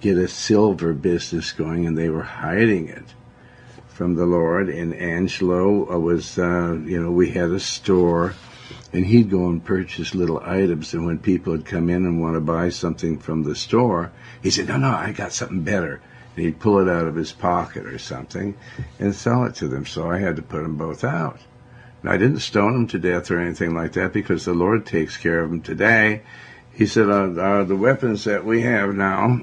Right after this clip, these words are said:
are not weapons, carnal weapons, but the, uh, we have, uh, spiritual weapons." Amen?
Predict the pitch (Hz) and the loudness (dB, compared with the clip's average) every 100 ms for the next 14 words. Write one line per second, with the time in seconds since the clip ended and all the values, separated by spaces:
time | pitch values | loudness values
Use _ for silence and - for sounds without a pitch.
0 | - 95 92 92 95 107 127 139 123 101 | 2 4 6 6 6 6 6 4 4 4
1 | 92 - 110 127 - 98 87 87 87 90 | 2 0 0 0 0 0 0 0 -2 -2
2 | 80 120 120 - 95 - 90 87 85 85 | -4 -2 -2 -2 -2 -2 0 0 0 -4
3 | - - - - - 110 104 101 104 113 | -12 -20 -20 -20 -2 2 4 6 6 6
4 | 107 92 92 95 92 92 98 98 98 98 | 4 2 2 2 0 0 0 2 0 0
5 | 92 - - - - - - - - - | -4 -10 -20 -20 -20 -20 -20 -20 -14 2
6 | 143 170 160 101 78 69 73 69 87 90 | 4 4 4 0 -2 -8 -12 -10 -6 -4
7 | 90 98 131 | 0 0 0